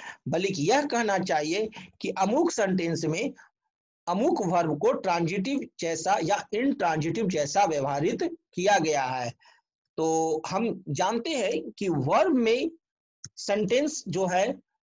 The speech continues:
वो कभी ट्रांजिटिव हो जाएगा, कभी किसी दूसरे सेंटेंस में इंट्रांजिटिव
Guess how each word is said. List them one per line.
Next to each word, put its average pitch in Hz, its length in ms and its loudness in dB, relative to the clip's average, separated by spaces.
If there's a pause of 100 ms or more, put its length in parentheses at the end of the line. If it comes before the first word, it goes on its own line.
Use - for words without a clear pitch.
वो 175 120 0
कभी 180 220 2
ट्रांजिटिव 156 600 0
हो 233 60 8
जाएगा, 233 440 4
कभी 294 580 0 (220)
किसी 190 200 -4
दूसरे 175 280 2
सेंटेंस 190 420 0
में 254 200 -2 (140)
इंट्रांजिटिव 254 760 0